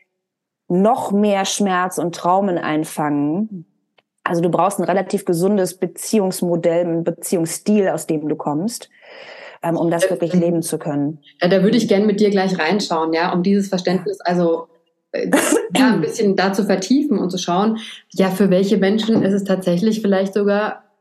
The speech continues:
Speaker 2: schädlich, ne? Selbst wenn man so gerne dieses Ideal hat von, ich habe alle meine Themen aufgelöst, ich bin auf einem, ich sag mal, vielleicht spirituellen Pfad, ja, das ist so, äh, mag's viele dra-, da draußen geben, die einfach diesen Wunsch haben, zu sagen, ne, ich,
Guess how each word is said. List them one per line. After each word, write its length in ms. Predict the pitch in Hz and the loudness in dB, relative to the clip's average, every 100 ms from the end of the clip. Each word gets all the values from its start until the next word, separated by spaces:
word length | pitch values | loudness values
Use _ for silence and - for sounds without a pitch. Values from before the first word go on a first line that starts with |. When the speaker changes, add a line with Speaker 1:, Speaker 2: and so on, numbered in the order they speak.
| _ 175 | _ -6
Speaker 2:
schädlich, 580 | - 254 339 175 156 | 0 0 0 0 0
ne? 240 | 180 240 202 | 0 0 2
Selbst 400 | 196 226 208 180 | 2 2 0 0
wenn 260 | 202 285 | 2 2
man 320 | 226 190 190 180 | 2 2 0 0
so 200 | 180 175 | 0 0
gerne 280 | 180 196 | 0 0
dieses 240 | 185 185 180 | 0 0 -2
Ideal 460 | 196 190 208 254 | 0 2 2 2
hat 160 | 190 175 | 0 -2
von, 320 | - 180 180 185 - | 0 0 0 -4 -8
ich 140 | 185 | -2
habe 140 | 185 175 | 0 2
alle 200 | 170 220 | 2 2
meine 220 | 190 185 | 2 0
Themen 260 | 185 190 190 | 0 0 0
aufgelöst, 600 | 170 175 170 160 165 170 | -2 -2 -2 0 0 -2
ich 160 | 175 - | -4 2
bin 200 | 190 190 | 2 2
auf 220 | 170 165 | 0 0
einem, 380 | 170 165 165 165 | 0 2 0 -2
ich 280 | - - - | -12 -12 -4
sag 100 | 175 | 0
mal, 120 | 170 | 2
vielleicht 280 | 180 175 - | 2 0 2
spirituellen 640 | 202 202 196 175 170 175 | 4 4 2 0 0 -2
Pfad, 420 | 165 156 156 156 | -2 0 0 0
ja, 120 | 170 | 2
das 160 | 180 180 | 2 0
ist 140 | 175 | 0
so, 380 | 180 170 160 - - - - - _ - | 0 0 -2 -8 -12 -12 -14 -16 _ -4
äh, 220 | - - 175 | -4 -2 0
mag's 300 | 175 196 - | 0 0 0
viele 180 | 233 | 0
dra-, 400 | 240 196 - 160 | 0 0 0 0
da 240 | 180 185 180 - | 0 0 -2 -6
draußen 400 | - 185 190 208 | -2 0 0 0
geben, 340 | 202 247 285 202 | 0 2 2 2
die 100 | 180 | 0
einfach 260 | 175 180 | -2 -2
diesen 260 | 180 185 180 | -2 0 2
Wunsch 240 | 202 214 | 0 0
haben, 260 | 233 254 196 | 0 0 -2
zu 80 | 175 | -2
sagen, 260 | 165 - | -6 -2
ne, 180 | 190 254 | -2 0
ich, 180 | 208 | -4